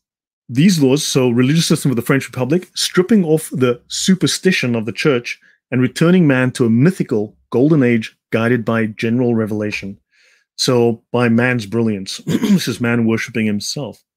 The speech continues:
<laughs> Right, thanks, thanks, Author Christos.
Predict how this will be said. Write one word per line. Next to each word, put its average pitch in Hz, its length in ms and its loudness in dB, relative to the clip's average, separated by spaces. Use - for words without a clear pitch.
<laughs> - 60 -4
Right, 107 260 -2
thanks, - 400 -2
thanks, 117 240 -2
Author 107 220 -6
Christos. 101 480 -10